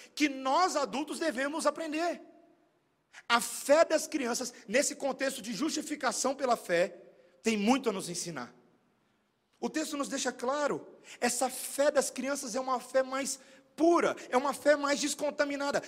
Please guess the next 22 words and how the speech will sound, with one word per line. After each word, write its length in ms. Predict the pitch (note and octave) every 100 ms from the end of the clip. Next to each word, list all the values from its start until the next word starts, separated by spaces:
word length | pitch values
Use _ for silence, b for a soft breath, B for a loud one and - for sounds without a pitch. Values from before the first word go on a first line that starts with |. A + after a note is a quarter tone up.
| B
Quando 200 | - D#4+
o 20 |
Senhor 260 | E4 D#4+ D4+
Jesus 240 | C4 A#3+
Cristo 400 | - D4+ C#4 C#4
diz 280 | G3+ A#3+ -
que 100 | -
ele 280 | A#3 A3 A3+ - - - _ _ _ _ _ -
abriu 380 | A3 - A#3+ A#3+ A#3 A#3+ - - _ _ _ _ _ _ _ _ _
o 140 | A#3 A#3
mar 260 | G#3+ A3+
vermelho 420 | G3 G#3 G3 G#3
através 400 | G#3+ G3+ F#3 F#3+
de 60 | F3+
Moisés, 360 | F3 F3 E3 F#3
porque 100 | E3+
ele 80 |
fez 200 | D#3 D3+
isso, 220 | D3 - - _ _ _ _ _ _ _ _ _ _ _ -
as 140 | A3
crianças 380 | - G#3 A#3 C4
creem. 420 | - E4 B3 -